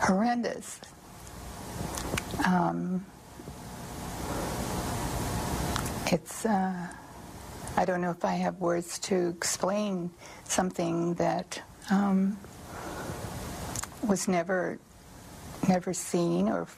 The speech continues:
or forecast or expected. I learned about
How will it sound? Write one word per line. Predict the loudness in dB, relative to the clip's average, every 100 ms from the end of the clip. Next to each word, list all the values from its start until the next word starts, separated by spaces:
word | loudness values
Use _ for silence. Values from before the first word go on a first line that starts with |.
| -20 0
or | 2 2
forecast | 2 0 2 0 2 0 -2 0
or | 0 0 -4 -10 -20 -8
expected. | -2 0 2 0 0 -2 2 0 -2 -16 -18 -16 -16 -18 -18 -16 -12 -8 -4 -2
I | 2 2
learned | 2 0 -2
about | -2 0 0